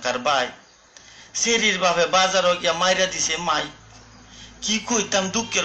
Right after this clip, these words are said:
কথা, শুনলে বুঝদার বাইন। আন্নে বুধহয় বাইতে আসলেন না,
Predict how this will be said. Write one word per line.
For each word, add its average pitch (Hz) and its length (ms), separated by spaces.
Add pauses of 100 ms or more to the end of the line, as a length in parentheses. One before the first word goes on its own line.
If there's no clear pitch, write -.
কথা, 175 320
শুনলে 202 300
বুঝদার 156 420
বাইন। 139 240 (920)
আন্নে 175 300
বুধহয় 156 300
বাইতে 196 340
আসলেন 127 320
না, 123 200